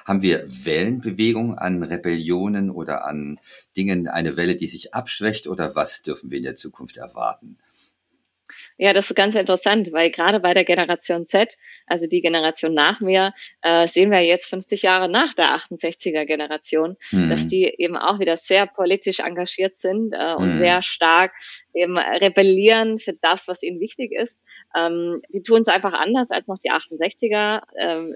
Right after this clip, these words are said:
Speaker 2: die versuchen eben die Themen, die sie nach vorne bringen wollen, heute deutlich mehr auch im digitalen Raum nach vorne zu bringen. Und die
Speaker 1: Mhm.
Speaker 2: schaffen's auch natürlich, aus Mikrobewegungen weltweite Bewegungen zu kreieren. Ob das sowas ist wie Fridays for Future,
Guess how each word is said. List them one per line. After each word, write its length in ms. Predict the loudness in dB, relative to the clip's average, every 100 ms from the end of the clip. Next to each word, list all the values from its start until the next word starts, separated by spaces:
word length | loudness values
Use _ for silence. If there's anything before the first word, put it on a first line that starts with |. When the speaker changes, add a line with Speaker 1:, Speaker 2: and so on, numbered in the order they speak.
| -8
Speaker 2:
die 80 | -8
versuchen 460 | -6 -6 -6 -6
eben 200 | -4 -4
die 120 | -4 -4
Themen, 260 | -2 -2
die 80 | -2
sie 140 | -6
nach 120 | -10 -6
vorne 240 | -4 -4
bringen 280 | -8 -8 -4
wollen, 240 | -4 -2
heute 400 | 2 2 2 -4 -6 -16 -14 4
deutlich 420 | 6 6 2 0
mehr 280 | 2 2 0
auch 80 | -2
im 120 | -2
digitalen 460 | 0 0 0 0
Raum 220 | 2 0 -2
nach 140 | -4
vorne 280 | -4 -4 -4
zu 120 | -8
bringen. 460 | -6 -4 -4 -8 -12 -18 -20 -6
Und 160 | -2 0
die 200 | 2 2
Speaker 1:
Mhm. 20 |
Speaker 2:
schaffen's 440 | 2 0 -2 -4
auch 260 | 2 2 2
natürlich, 640 | -2 0 2 4 2 0 _ _ _ 0
aus 200 | 2 6
Mikrobewegungen 1200 | 4 4 2 2 6 6 6 2 2 0 0 4
weltweite 1040 | 4 4 4 2 2 4 4 6 4 2 0
Bewegungen 540 | 4 6 6 4 0
zu 160 | 0 0
kreieren. 580 | 2 2 6 6 4 0
Ob 140 | -2 -4
das 160 | -4 -2
sowas 260 | -2 -2
ist 220 | -4 -4
wie 80 | -6
Fridays 420 | 0 2 2 0
for 100 | -4
Future, 540 | -6 -2 0 0 -2